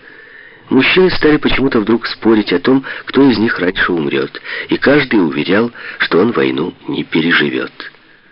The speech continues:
Много лет прошло после той тяжелой зимы, но, наверное, никогда не изгладится из памяти события тех дней. В городе не работала канализация,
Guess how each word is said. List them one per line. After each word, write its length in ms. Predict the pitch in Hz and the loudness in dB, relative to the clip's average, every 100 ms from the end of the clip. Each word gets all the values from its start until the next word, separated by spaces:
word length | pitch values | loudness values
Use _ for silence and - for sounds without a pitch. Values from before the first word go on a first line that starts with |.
| _ _ _ _ _ _ _ _ - | _ _ _ _ _ _ _ _ 0
Много 360 | 104 139 123 | 4 4 4
лет 200 | 101 95 | 2 0
прошло 400 | - 92 - 80 | 0 -2 0 -2
после 300 | - 76 - | -4 -4 -2
той 180 | 71 78 | 0 0
тяжелой 420 | - 73 73 73 71 | 0 0 0 0 -2
зимы, 340 | 71 69 71 - - - - - - - | -2 -4 -6 -12 -20 -20 -20 -20 -18 0
но, 100 | 98 | 2
наверное, 420 | 123 147 143 139 | 4 4 4 2
никогда 480 | 127 123 110 107 123 | 2 2 2 4 2
не 220 | 113 104 | 4 4
изгладится 580 | 90 80 110 107 - 87 | 2 2 2 2 -2 -4
из 160 | 78 - | -4 -4
памяти 560 | 90 101 107 104 - - - - - | -2 0 -2 -6 -8 -10 -16 -18 -8
события 680 | - 76 69 - - 104 | -2 -2 0 -2 -2 -8
тех 400 | - - 73 - | -6 -4 -4 -4
дней. 260 | 71 64 - - - _ _ _ _ _ _ _ - - | -4 -6 -6 -12 -18 _ _ _ _ _ _ _ -12 -8
В 140 | 78 | -2
городе 500 | 98 120 110 - - - - - | 2 2 0 -4 -10 -14 -20 -6
не 120 | 80 92 | 0 2
работала 460 | 98 120 113 90 | 4 2 0 -2
канализация, 840 | - 73 71 71 82 87 - 85 | -2 -2 -2 0 -2 -4 -4 -4